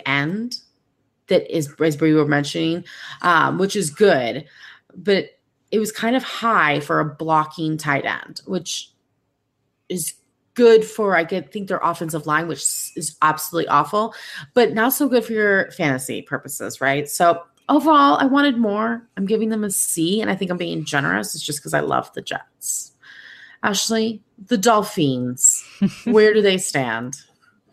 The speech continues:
Speaker 2: So the Dolphins seems really only cared about defense and tight ends. They drafted safety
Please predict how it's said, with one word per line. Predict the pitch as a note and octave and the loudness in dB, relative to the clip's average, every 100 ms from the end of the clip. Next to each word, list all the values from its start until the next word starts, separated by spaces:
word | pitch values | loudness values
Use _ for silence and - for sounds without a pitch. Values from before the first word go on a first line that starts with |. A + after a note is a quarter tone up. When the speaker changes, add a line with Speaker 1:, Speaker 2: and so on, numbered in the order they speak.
| - - - - - _ _ _ _ - | -20 -20 -20 -20 -20 _ _ _ _ -8
Speaker 2:
So | G#3+ | 0
the | A#3 | 2
Dolphins | A#3 C#4 F4+ E4 D4+ A#3 G#3+ | 4 6 6 4 2 2 0
seems | - G3 F3+ F3 E3 | 0 2 2 0 -4
really | D#3+ D#3 E3 F#3+ E3 | -6 -2 0 2 2
only | E3+ D#3+ | 0 -2
cared | D#3 D#3+ C#3+ | -2 0 2
about | C3+ C3 B2+ - D3 | 2 0 0 -2 -6
defense | C#3 C#3 C#3+ F3 E3+ F#3 G#3 - - | -4 -4 -2 -2 0 -2 -6 -10 -8
and | D3+ C3+ | -6 -6
tight | - B2 A2+ | -4 -2 -2
ends. | F2 - - F#3 - | -6 -8 -14 -12 -2
They | E3 | 2
drafted | E3+ F3 | 2 0
safety | E3 F#3 F3 F3+ E3+ D#3+ | -2 0 0 2 2 2